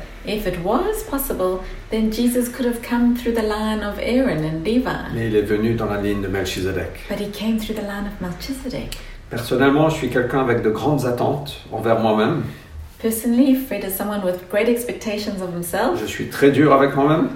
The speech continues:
Speaker 1: He's very
Speaker 2: <laughs>
Speaker 1: hard on himself.
Speaker 2: Euh, je veux être parfait.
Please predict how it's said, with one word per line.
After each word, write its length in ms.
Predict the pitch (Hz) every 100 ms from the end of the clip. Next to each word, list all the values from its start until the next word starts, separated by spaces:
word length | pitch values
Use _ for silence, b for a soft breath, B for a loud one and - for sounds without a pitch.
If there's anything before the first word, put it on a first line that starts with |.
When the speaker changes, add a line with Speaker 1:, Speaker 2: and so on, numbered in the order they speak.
| -
Speaker 1:
He's 140 | 175 -
very 320 | 190 196 180
Speaker 2:
<laughs> 80 | 180
Speaker 1:
hard 220 | 202 240
on 120 | 254 294
himself. 640 | 302 - 320 381 - - - -
Speaker 2:
Euh, 240 | 95 92 92
je 80 | 101
veux 140 | 110
être 160 | 104 -
parfait. 480 | 135 165 175 185